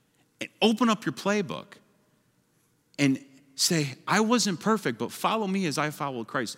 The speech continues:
Our world, our next generation needs your playbook, needs the patterns that you've lived through with Christ in it. They need that playbook so, so bad. Please don't keep it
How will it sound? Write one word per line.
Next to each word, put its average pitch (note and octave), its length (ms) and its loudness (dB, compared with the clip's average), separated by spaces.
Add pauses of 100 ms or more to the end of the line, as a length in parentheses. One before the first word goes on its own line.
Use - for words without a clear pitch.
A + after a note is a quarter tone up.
Our D#3+ 240 0
world, C#3 420 -4
our C#3 220 -2
next D3 300 -6
generation B2 600 -6 (240)
needs B2 460 0
your A#2 120 -2
playbook, G#2+ 500 -4 (200)
needs B2 400 0
the B2+ 100 -2
patterns A#2 640 -2
that G#2 240 -6
you've G#2 220 -4
lived A#2+ 300 0
through F2+ 520 -6 (1300)
with G#2 180 -6
Christ D3 520 2
in C3+ 120 0
it. E2+ 180 -4 (340)
They C3 260 0
need C3 280 0
that A2+ 180 -6
playbook D#2+ 460 -10 (180)
so, A2 640 -6 (100)
so F2 580 -8 (300)
bad. E2+ 340 -10
Please A#2 580 -6 (280)
don't G2 320 -6 (360)
keep - 260 -10
it - 80 -18